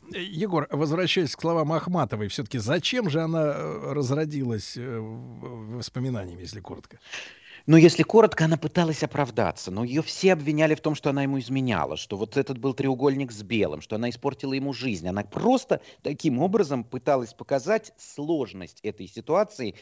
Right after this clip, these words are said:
Speaker 2: и посмотреть на нее многомерно, а не только с позиции поклонников Александра Блока.
Speaker 1: Не удалось? Общество не убе-, не убедилось?
Speaker 2: Да,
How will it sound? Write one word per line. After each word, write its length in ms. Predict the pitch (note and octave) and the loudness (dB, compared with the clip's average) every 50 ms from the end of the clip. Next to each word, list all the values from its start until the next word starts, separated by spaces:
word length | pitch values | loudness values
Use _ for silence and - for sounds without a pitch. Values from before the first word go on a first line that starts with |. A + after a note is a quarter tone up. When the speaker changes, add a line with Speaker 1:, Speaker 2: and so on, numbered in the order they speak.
| - - | -18 -12
Speaker 2:
и 80 | - C3 | -10 -10
посмотреть 580 | - - B2 - B2+ B2+ A#2+ - D3+ F3 - - | -10 -10 -10 -6 -4 -4 -2 0 0 0 0 -2
на 60 | C3+ | -4
нее 260 | B2 B2 A#2+ A#2+ B2+ | -4 -2 -2 -2 -2
многомерно, 720 | B2 B2+ A#2+ A2+ A#2 B2 B2 D3+ G3 A3+ A3+ F3+ C3+ A#2 - | 0 -2 -2 0 0 0 0 0 0 0 0 0 0 -2 -2
а 80 | - G#2 | -4 -8
не 120 | G#2 G#2 | -8 -8
только 320 | - - D3 C#3+ C3+ - A2+ | -4 -4 -4 -4 -4 -6 -10
с 80 | - - | -6 -4
позиции 600 | - F#2 F2 F#2+ A2 - - - G2 F#2 F2+ - - - - | -4 -4 -2 -4 -6 -8 -4 -2 0 0 0 -2 -6 -8 -8
поклонников 600 | - F2 - F2+ F#2+ F#2 F2+ F2+ D#2 - - - | -8 -6 -2 0 0 0 0 -2 -4 -4 -2 -2
Александра 420 | E2 D2+ - - - D#2 D2+ D2+ D2+ | -2 -2 0 0 0 0 0 -2 -4
Блока. 360 | C2+ - - - - - - - _ | -4 -4 -6 -8 -8 -10 -16 -18 _
Speaker 1:
Не 260 | - C#3+ C#3+ E3+ G3+ | -4 -2 0 2 2
удалось? 600 | A#3 A#3 G#3+ F#3+ A3 A3 A#3 C4 A#3 D3 - - _ _ _ _ _ | 2 2 0 0 0 0 0 0 -2 -4 -4 -8 _ _ _ _ _
Общество 560 | - - G3 G3+ G3+ D#3+ - F3 C#3+ - - C#3+ | -10 -4 -2 0 0 0 0 -2 -2 -2 -2 -2
не 120 | C#3+ D#3 E3 | -2 -2 -2
убе-, 260 | E3 E3 F3 E3+ F#3 | -2 -2 -2 -4 -4
не 240 | G3+ E3 D3+ E3 E3 | -2 -2 0 0 2
убедилось? 420 | E3+ E3 F3 F3 E3+ F#3+ G#3+ F3+ | 0 0 -2 -4 -4 -2 2 6
Speaker 2:
Да, 240 | C3 A#2+ A2+ A2 G#2+ | 8 8 8 6 2